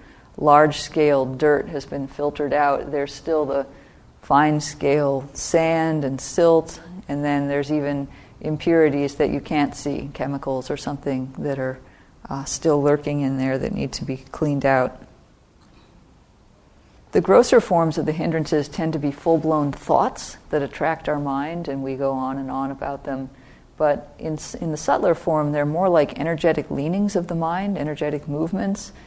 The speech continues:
and in the very subtlest form, they're just very slight flickerings or leanings.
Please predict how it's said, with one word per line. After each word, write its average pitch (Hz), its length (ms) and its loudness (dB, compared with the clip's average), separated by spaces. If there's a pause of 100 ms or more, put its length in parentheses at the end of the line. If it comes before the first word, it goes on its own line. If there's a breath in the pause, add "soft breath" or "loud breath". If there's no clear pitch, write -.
(160 loud breath)
and 160 140 -4
in 160 80 0
the 156 60 0
very 165 260 2
subtlest 165 400 0
form, 143 300 -6
they're 139 100 -4
just 143 240 -4
very 143 380 0
slight 139 420 -4 (260)
flickerings 147 720 -4
or 135 160 -6
leanings. 135 680 -6